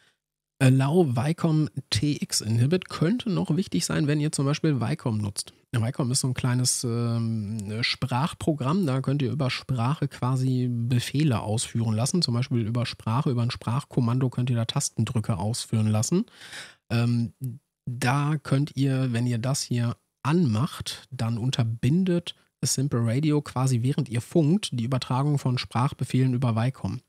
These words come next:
Das ist, sonst kommt ihr euch ja gegenseitig damit in die Quere. T X heißt übrigens immer Transmit. Und gleich kommt sicherlich noch R X, das heißt Receive.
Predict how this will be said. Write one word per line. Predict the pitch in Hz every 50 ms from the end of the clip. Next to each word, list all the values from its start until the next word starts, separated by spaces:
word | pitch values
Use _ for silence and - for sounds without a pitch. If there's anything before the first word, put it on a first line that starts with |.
| _ _ -
Das | 107 104 - - -
ist, | 104 - -
sonst | - 110 110 -
kommt | - 127 127 127
ihr | 113
euch | 110 117 -
ja | 117
gegenseitig | 110 113 113 120 117 113 113 120 -
damit | - 117 110 110 113
in | 113
die | 110 123
Quere. | - - - 107 101 104 101
T | - - 131 127 143
X | 165 - - -
heißt | 131 127 131 -
übrigens | 123 120 120 117 113 -
immer | 120 117 110
Transmit. | - - - 117 113 110 - - 104 104 104 - - _ _ _ _ _ _ _ _ _ _ _
Und | 117 113 -
gleich | 107 113 120 -
kommt | - 120 113
sicherlich | 120 120 131 117 117 -
noch | - 110 - -
R | 123 120 135 120
X, | 120 135 - -
das | - 123 - -
heißt | 117 113 110 - - -
Receive. | 113 117 113 113 - - - 104 113 -